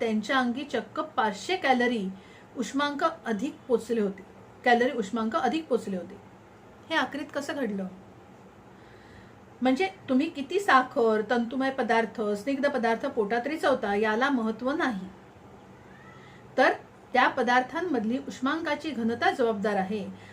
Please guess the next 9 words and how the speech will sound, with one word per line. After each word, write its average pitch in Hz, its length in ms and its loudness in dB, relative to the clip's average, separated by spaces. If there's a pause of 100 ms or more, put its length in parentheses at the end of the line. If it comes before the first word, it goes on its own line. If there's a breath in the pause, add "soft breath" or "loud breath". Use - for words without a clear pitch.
(120)
असा 254 260 2
निष्कर्ष 247 500 -2
त्यांनी 220 280 0
काढला. 202 320 -2 (1500 loud breath)
ही 392 40 6
उष्मांक 339 460 2
घनता 302 420 -2
म्हणजे 285 240 0
काय 220 300 0